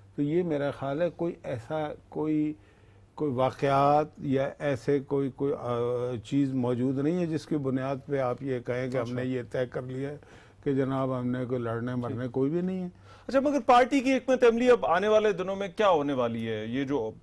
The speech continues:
Speaker 2: अ, एक तो अगले दो हज़ार अठारह के इलेक्शन के हवाले से आपकी रिव्यू पिटिशंस भी हैं, मियाँ साहब जो है वो क्योंकि पीएमएलएन है,
Speaker 1: हम्म।
Speaker 2: मियाँ साहब के गिर्द जो है ये पी-, पार्टी के वो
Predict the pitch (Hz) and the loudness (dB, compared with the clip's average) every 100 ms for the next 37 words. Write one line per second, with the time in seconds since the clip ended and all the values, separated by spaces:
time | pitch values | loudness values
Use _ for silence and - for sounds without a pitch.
0 | - 123 123 117 110 147 147 185 160 151 | -6 -2 0 0 -2 -4 -2 2 4 4
1 | 175 165 151 160 151 143 123 131 147 143 | 2 2 4 4 4 2 0 0 0 -2
2 | 127 117 - 135 123 110 104 104 107 - | -4 -4 -6 -6 -6 -6 -6 -8 -12 -14
3 | 95 - - - - _ 151 165 208 185 | -18 -20 -20 -20 -20 _ 4 4 2 0
4 | 180 208 196 185 175 208 190 165 175 156 | 0 -2 -2 -4 0 0 -2 -4 -2 -2
5 | 156 - - 123 135 156 156 165 165 160 | -2 -8 -14 -4 0 0 2 4 4 2
6 | 151 143 143 139 - 135 139 135 135 139 | 0 0 0 -4 -4 -6 -4 -4 -2 0
7 | 143 143 135 180 175 143 - - 110 110 | 2 2 2 2 2 -2 -4 -12 -8 -4
8 | 123 135 - 143 135 139 127 123 135 131 | -2 -2 -2 -2 -2 -4 -6 -4 -4 -2
9 | 135 127 104 123 113 117 113 131 135 127 | -2 -6 -8 -10 -4 -2 -2 -6 -6 -6
10 | 123 | -6